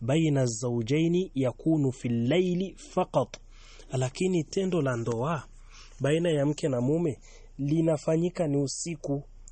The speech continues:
sio eti mlifanya alfajiri, la, ni usiku kabla ya alfajiri. Wala yajuzu fi nahari lisaimi sawman wajiba,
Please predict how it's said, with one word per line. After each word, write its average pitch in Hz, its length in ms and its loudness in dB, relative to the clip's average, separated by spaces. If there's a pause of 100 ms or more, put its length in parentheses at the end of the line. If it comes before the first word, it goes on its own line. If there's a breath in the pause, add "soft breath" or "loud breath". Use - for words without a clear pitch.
(180)
sio - 340 -2
eti 165 200 0
mlifanya 160 580 2
alfajiri, 131 640 0
la, 143 260 2
ni 123 100 0
usiku 139 640 -4
kabla 165 300 2
ya 151 100 4
alfajiri. 147 680 -2 (580 loud breath)
Wala 135 300 4
yajuzu 160 500 2
fi 139 180 0
nahari 151 720 2
lisaimi 160 840 0
sawman 139 580 0
wajiba, 117 680 -2